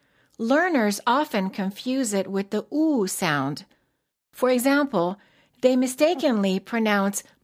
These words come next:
"book" or "foot" with the same vowel sound as in "boot" or "food." The "oo" sound in food is familiar because it exists in most other languages.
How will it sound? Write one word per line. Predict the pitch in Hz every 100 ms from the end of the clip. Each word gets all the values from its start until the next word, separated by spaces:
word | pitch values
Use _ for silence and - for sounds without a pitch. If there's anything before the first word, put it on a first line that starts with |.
| 226
"book" | 247 254 - -
or | - 214
"foot" | 202 - 285 202 - - _ _ _ -
with | 220 233 220
the | 220
same | 214 - 277 311
vowel | 226 233 302 247
sound | 202 214 185 185 185 -
as | 202 196
in | 202 196 196 - _
"boot" | 208 262 269 185 - - _ _ _
or | 220
"food." | 208 - 294 277 170 170 - _ _ _ _ _ _ _ _
The | 214 202 254
"oo" | 302 330 381
sound | - 240 175 175 185
in | - 190
food | - 320 320 190 190 -
is | 220 -
familiar | 226 233 339 240 156 202 240 - - _ _ _
because | 254 254 277 262 254
it | - 262
exists | 226 226 359 302 - -
in | 214 208
most | 233 285 -
other | 214 208 190
languages. | 185 247 262 170 165 104 -